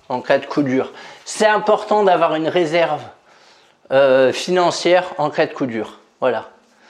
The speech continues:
Voilà ce que je peux vous dire.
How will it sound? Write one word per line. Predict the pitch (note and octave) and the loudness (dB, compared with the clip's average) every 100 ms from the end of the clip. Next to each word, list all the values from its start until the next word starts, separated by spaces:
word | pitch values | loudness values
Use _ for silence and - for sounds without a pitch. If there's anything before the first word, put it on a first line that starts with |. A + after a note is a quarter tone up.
| - - - - - B2 | -20 -20 -20 -20 -12 -2
Voilà | C3 F3 G3+ | 2 6 4
ce | F#3+ | 2
que | - E3+ | 0 0
je | E3 - - - | 2 -2 -6 0
peux | |
vous | G3 F3 F3+ | 0 2 0
dire. | D3+ E3+ G3+ A3+ A3+ - - | 0 0 2 2 -2 -8 -16